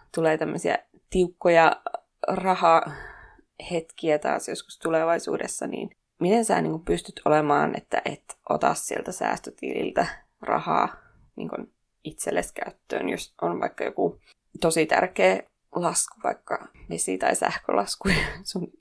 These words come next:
omalla tilillä ei oo niinku yhtään rahaa, niin miten pystyt olemaan kajoamatta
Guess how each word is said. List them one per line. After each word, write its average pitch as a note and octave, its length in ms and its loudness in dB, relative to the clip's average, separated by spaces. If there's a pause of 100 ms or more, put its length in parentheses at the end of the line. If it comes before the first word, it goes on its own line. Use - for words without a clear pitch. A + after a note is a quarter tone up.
omalla E3 320 2
tilillä - 500 0
ei - 100 -2
oo G3 60 -2
niinku G#3+ 260 -8 (380)
yhtään G#3+ 480 6
rahaa, E3 360 2
niin C#3 220 -6 (540)
miten F3+ 360 -8 (680)
pystyt - 480 -8
olemaan E3 480 -8 (360)
kajoamatta F#3+ 1040 4